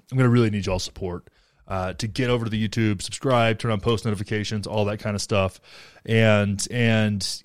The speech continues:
get us kinda juicing the algorithm on the front end because we're fighting an uphill battle here. YouTube does not love me, doesn't like content like this.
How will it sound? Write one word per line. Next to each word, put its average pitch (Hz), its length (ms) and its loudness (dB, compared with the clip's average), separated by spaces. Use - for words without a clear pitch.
get 135 180 2
us 127 480 0
kinda 135 180 0
juicing 127 460 4
the 110 100 -2
algorithm 104 420 0
on 101 80 0
the 104 60 -2
front 123 280 0
end 117 120 2
because 120 240 0
we're 123 80 2
fighting 131 320 0
an 113 60 -4
uphill 101 240 -2
battle 87 300 -4
here. 90 180 -6
YouTube 135 300 0
does 120 100 -2
not 117 140 -2
love 113 200 2
me, 110 280 2
doesn't 123 180 -8
like 120 180 -4
content 113 360 0
like 107 220 0
this. 107 400 0